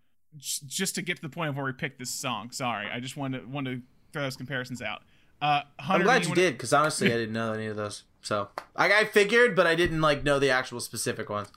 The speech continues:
Speaker 1: 'Cause that was, that, again, that's about the idea of, like, not being on the joke, and now I am. It's like, early on, it's like, I just see this, hear these, like, songs,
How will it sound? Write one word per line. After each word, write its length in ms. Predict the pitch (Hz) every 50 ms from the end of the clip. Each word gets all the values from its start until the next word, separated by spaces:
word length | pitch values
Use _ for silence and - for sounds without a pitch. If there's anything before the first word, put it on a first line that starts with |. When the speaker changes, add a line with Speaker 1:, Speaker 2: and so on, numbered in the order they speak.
| - - - - - - -
Speaker 1:
'Cause 200 | - 190 180 -
that 220 | - 175 214 233 262
was, 160 | 254 240 -
that, 260 | 226 190 196 208 220
again, 220 | 196 196 196 202 180
that's 260 | 185 185 185 - -
about 280 | 175 147 185 175 160 -
the 100 | 170 160
idea 280 | 156 147 - 156 151
of, 60 | 143
like, 120 | 143 135 139
not 180 | 143 147 147
being 180 | 139 156 147 139
on 140 | 135 127 123
the 80 | 123
joke, 400 | 123 - 170 165 165 160 135 123 -
and 140 | 135 139 143
now 220 | 139 139 135 131
I 80 | 123 123
am. 320 | 131 143 151 151 143 135
It's 160 | 123 123 -
like, 140 | 139 127 - -
early 260 | 156 165 170 160 151
on, 200 | 151 165 175 170
it's 80 | 156 -
like, 100 | 131 127
I 20 |
just 140 | 139 151 -
see 60 | 165
this, 180 | 143 135 - -
hear 180 | - 127 147 143
these, 300 | 139 135 123 127 120 -
like, 120 | 110 104
songs, 640 | - - 165 165 175 160 135 120 117 113 123 -